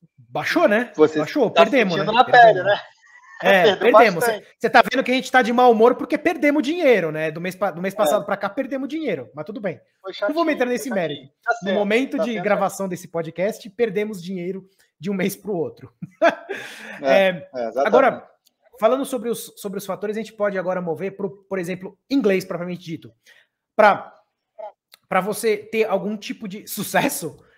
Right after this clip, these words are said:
Speaker 1: nessa empreitada, nessa empreitada internacional, é óbvio, qualquer podcast, qualquer, qualquer live, qualquer, e, e, e vários amigos nossos tão fazendo, tão falando sobre esse tópico, sobre esse tema.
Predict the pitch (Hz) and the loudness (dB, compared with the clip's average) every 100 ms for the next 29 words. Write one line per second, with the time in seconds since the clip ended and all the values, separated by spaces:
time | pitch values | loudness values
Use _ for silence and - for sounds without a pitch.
0 | _ 170 180 185 185 208 202 170 170 185 | _ -6 -4 -4 -4 -6 -4 -4 0 0
1 | 220 165 131 143 143 175 175 151 175 170 | 0 -4 -6 -10 -12 -12 -10 -6 -4 -4
2 | 175 185 165 160 - 143 160 208 160 - | -6 -4 -4 -6 -10 -8 -4 -2 -4 -12
3 | _ _ _ _ _ _ _ _ 240 269 | _ _ _ _ _ _ _ _ 6 6
4 | 294 147 147 - _ 214 208 311 320 226 | 6 0 -10 -10 _ -6 0 0 0 -4
5 | 196 190 196 - 202 196 226 233 190 190 | -2 -6 -6 -6 -8 -4 -2 -2 -4 -6
6 | 220 240 180 208 175 196 190 214 233 226 | -4 -2 0 0 -2 -8 -8 -6 -4 -2
7 | 190 156 120 113 - 160 180 170 165 196 | -2 -4 -10 -16 -18 -16 -16 -14 -4 -2
8 | 247 214 214 180 185 - 190 190 156 185 | 0 -2 -6 -8 -8 -10 -10 -10 -8 -10
9 | 175 185 190 175 185 240 - 165 160 147 | -12 -12 -8 -2 0 -2 -8 -10 -10 -10
10 | - 175 202 160 160 151 143 156 196 | -6 -6 -6 -16 -16 -16 -10 -8 -8